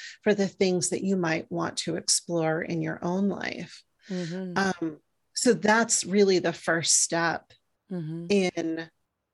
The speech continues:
Speaker 1: asking for what you want, is knowing what you want.
Speaker 2: Mm-hmm. So what about
Speaker 1: Yeah.
Speaker 2: for, uh, if you apply this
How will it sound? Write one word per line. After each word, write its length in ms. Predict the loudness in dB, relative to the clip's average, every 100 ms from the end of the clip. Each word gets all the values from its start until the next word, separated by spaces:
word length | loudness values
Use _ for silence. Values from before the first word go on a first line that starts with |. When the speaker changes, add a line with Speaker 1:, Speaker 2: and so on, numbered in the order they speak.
| _ -4
Speaker 1:
asking 560 | 0 2 0 0 -2
for 160 | 0 2
what 200 | 2 2
you 60 | 0
want, 320 | 2 0 0
is 200 | -2 0
knowing 500 | 2 2 2 0 -4
what 300 | -8 -4 -4
you 80 | -4
want. 380 | -8 -12 -12 -6 -2
Speaker 2:
Mm-hmm. 420 | -2 -4 -4 -6 -10 _ _ _ _ -20 -20 -20 _
So 440 | 4 6 8 6 2 -6
what 180 | 0 6
about 400 | 6 10 8 8
Speaker 1:
Yeah. 60 | 4
Speaker 2:
for, 580 | 4 8 8 8 4 2
uh, 500 | 2 4 6 4 2
if 220 | -4 -6 -2
you 440 | 2 4 4 2
apply 400 | -2 4 8 8
this 340 | 8 6 6